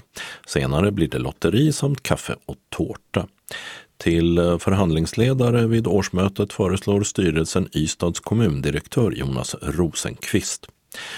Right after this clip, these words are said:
För hela aktiviteten betalar medlemmar etthundratjugo kronor medan övriga betalar tvåhundrafyrtio kronor.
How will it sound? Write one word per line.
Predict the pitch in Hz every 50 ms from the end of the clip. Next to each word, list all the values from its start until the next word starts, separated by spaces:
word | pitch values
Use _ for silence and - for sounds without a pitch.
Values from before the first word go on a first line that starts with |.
| - - - _
För | - 95
hela | 85 90 131 123 120 120
aktiviteten | 123 120 - - 127 127 120 - 120 101 104 - - 104 101 101
betalar | 101 98 - 110 98 98 95 98
medlemmar | 98 104 101 85 76 76 85 82 85 92 87
etthundratjugo | - 73 78 - - 78 73 71 71 71 - - - 110 104 - - 107 -
kronor | - - 123 117 110 113 117 120
medan | 113 113 113 117 117 117
övriga | - - 104 92 78 71 78 104 113 127 127
betalar | 123 - - - 107 110 110 107 110
tvåhundrafyrtio | 113 - - - - - 64 65 - - - - - 117 - _ - -
kronor. | - - 82 78 71 - - -